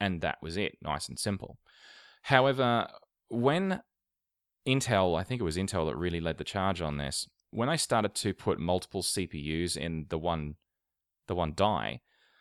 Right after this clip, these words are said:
so that was, uh, with the Core Duo, which was, you know, kind of, anyway, an-, another topic. But, okay, the point is, multi-core C P Us. All right,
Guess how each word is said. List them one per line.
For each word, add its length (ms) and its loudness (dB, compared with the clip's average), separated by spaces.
so 320 4
that 120 4
was, 220 0
uh, 300 2
with 220 -8
the 180 -2
Core 280 0
Duo, 640 0
which 200 -4
was, 240 0
you 80 -4
know, 140 -2
kind 260 -4
of, 120 -8
anyway, 300 -8
an-, 400 -6
another 200 -10
topic. 280 -12
But, 120 -4
okay, 200 2
the 60 -20
point 220 6
is, 300 2
multi-core 400 2
C 160 0
P 240 -4
Us. 140 -6
All 80 0
right, 140 -2